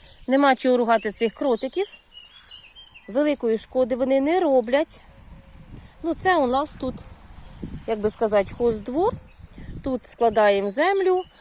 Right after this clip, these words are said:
яка викопана, коріння пере-,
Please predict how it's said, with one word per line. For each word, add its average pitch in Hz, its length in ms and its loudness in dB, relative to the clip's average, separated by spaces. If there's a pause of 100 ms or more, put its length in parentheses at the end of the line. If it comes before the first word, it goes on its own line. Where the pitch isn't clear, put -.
(240)
яка 240 600 4
викопана, 226 800 -2
коріння 254 440 -2
пере-, 226 360 2